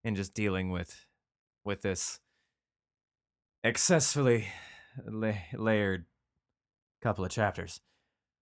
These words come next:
Um, if you have any questions, thoughts, concerns, and things like that, please feel free to send me a nice little email at according to stupid at gmail dot com. There is a lot of stuff here that I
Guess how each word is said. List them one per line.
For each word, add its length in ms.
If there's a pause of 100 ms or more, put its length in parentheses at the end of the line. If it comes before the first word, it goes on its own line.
(100)
Um, 880
if 120
you 60
have 80
any 100
questions, 480
thoughts, 300
concerns, 640
and 140
things 260
like 180
that, 220
please 280
feel 140
free 200
to 80
send 280
me 140
a 80
nice 300
little 180
email 300
at 80
according 380
to 60
stupid 340
at 100
gmail 420
dot 260
com. 300
There 140
is 100
a 60
lot 300
of 80
stuff 360
here 220
that 220
I 260